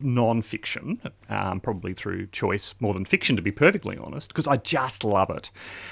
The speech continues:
And when I do that, and I read a lot of nineteenth century stuff about life in Australia in the late nineteenth century, and I just sort of go through just ticking off things that I quite like the sound of, and,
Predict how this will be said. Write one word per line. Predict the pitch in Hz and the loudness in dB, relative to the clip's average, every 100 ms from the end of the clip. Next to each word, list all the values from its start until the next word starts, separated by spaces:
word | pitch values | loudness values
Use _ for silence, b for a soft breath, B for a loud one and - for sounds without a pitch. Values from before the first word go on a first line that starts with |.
| B - | B 6
And | 165 | 10
when | 196 | 10
I | |
do | 147 139 | 8 8
that, | 107 - - | 6 4 4
and | 135 | 6
I | |
read | 131 156 | 8 8
a | |
lot | 131 104 | 8 4
of | |
nineteenth | 110 117 107 98 | 4 2 2 -4
century | 104 98 - | -8 -8 -10
stuff | - - - - | -8 -8 -10 -12
about | 98 98 104 | -10 -8 -4
life | 104 98 | -2 -2
in | 95 | -6
Australia | 95 - 98 95 92 | -8 -4 -2 0 -2
in | 95 | -4
the | |
late | 92 92 | -4 -6
nineteenth | 104 92 90 - | -6 -8 -8 -10
century, | - 104 - 107 | -10 -10 -8 -6
and | 120 | -4
I | 151 202 | 0 0
just | 170 - | 0 0
sort | 123 | 0
of | 90 | -4
go | - 85 | -8 -10
through | - 107 95 | -8 -4 -4
just | 101 - - | -4 -8 -6
ticking | - 120 101 | -6 -2 0
off | 127 | -2
things | - - 80 - | -4 -10 -10 -10
that | - | -10
I | - | -10
quite | - - 104 - - | -8 -4 -2 -2 -2
like | 131 120 120 | 4 6 6
the | |
sound | 127 143 170 196 | 4 4 4 2
of, | - - | -2 -2
and, | 113 110 | 0 0